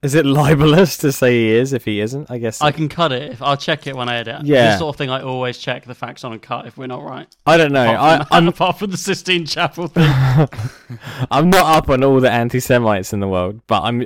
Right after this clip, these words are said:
Speaker 1: I'm pretty sure that a lot of people take issue with him, and the main thing is anti-Semitism.
Speaker 2: Wait, you're not up with all the anti-Semites in the world?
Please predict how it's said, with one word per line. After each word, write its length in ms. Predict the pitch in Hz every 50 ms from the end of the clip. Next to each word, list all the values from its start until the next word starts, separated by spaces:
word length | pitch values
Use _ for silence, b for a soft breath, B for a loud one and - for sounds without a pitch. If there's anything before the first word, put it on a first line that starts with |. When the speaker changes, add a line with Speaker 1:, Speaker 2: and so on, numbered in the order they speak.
| -
Speaker 1:
I'm 180 | 147 147 139 131
pretty 360 | - - 170 175 139 147 147
sure 580 | - - - 156 135 120 113 107 104 101 104 - b b b b b b b -
that 160 | 147 131 131
a 20 |
lot 260 | 139 139 139 131 120
of 80 | 135 135
people 300 | - 135 127 120 - 120
take 300 | 117 - 127 123 120 -
issue 340 | 131 127 - - 120 117 110
with 160 | 113 113 107
him, 420 | - - 135 120 107 101 98 95 95
and 180 | 80 104 107 110
the 40 | 110
main 500 | 117 113 117 110 107 107 107 101 98 98
thing 380 | - - 120 110 98 95 92
is 420 | 92 90 90 - - - - - _ -
anti-Semitism. 840 | 104 101 92 - - - 107 92 87 - - - 113 - 107 117 _ _ _ _ _ _ _ _ _ _ _ _ _ _ -
Speaker 2:
Wait, 180 | 160 165 160
you're 160 | 160 156 156
not 320 | 160 165 170 180 196 190 170
up 240 | 135 120 - _ -
with 120 | 135 113
all 100 | 123 123
the 80 | 113 120
anti-Semites 640 | 113 113 107 - 117 - - 117 113 113 127 - -
in 60 | 131
the 80 | 127 120
world? 300 | 117 208 - - _ -